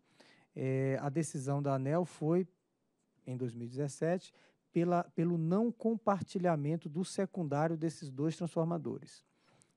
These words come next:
Ocorre que a distribuidora C E Distribuição,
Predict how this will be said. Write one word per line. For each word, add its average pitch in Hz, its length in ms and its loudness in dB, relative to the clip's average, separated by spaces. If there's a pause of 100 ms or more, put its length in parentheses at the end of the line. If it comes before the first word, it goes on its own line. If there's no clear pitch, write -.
(1500)
Ocorre 208 440 6
que - 120 2
a 180 80 6
distribuidora 147 760 0
C - 220 -4
E 143 240 4
Distribuição, 127 920 -6